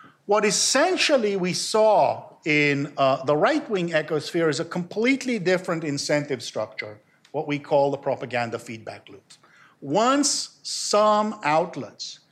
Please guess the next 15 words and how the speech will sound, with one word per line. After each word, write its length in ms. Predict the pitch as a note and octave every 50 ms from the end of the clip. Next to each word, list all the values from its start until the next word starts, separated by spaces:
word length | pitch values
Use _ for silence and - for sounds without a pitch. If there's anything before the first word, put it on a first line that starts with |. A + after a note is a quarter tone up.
| _ _ _ _ _ B2
begin 720 | B2+ D3 C3 B2 A#2 C3 E3 F#3+ G#3 G#3 G#3+ G#3+ G#3 G#3 -
to 140 | - F#3+
draw 600 | D#3+ C3 A#2+ B2+ B2+ D3 D3+ D#3+ E3 D#3+ E3 F3 -
attention 760 | C#3 - - - - D3+ D3+ D#3+ D#3 C#3+ - C#3+ B2 A2+ A2
from 280 | - - B2+ A#2 A#2+ C3
audiences 800 | C#3 C3+ C#3 C#3+ C#3+ C#3 C3 A#2 A#2 A2+ - A2+ G2+ F#2+ - - _ _ - - - - _ _
by 180 | - C#3+ C#3+ C#3+
simply 680 | C3+ - - - - G3+ A3 A#3 A3 - G#3 F#3+ F3
feeding 680 | - - - - G3 F#3+ G3+ G#3 F#3+ G3+ F#3+ F3+ E3+ D#3
them 460 | D3+ D3+ D3 C#3+ C#3+ C#3 C#3 C#3+ C#3 - - - - - _ _
the, 200 | - A#2 A#2 C#3
uh, 800 | C3+ C3 B2+ B2+ B2+ B2 B2+ B2+ - - - B2+ A#2+ A#2+ B2 - -
identity 600 | C3+ C3+ B2 A#2+ D#3 D#3+ E3 E3+ E3+ E3+ D3+ C3+
confirming 1000 | - - - C3 A#2+ A#2 - - - C#3+ C#3 C#3 C3+ C3+ B2+ A#2+ A#2 A#2 A#2 - _ _ _ _ _ _
news, 680 | - E3 A3 B3 B3 F#3+ C#3+ B2+ A#2+ C3 E3+ - - -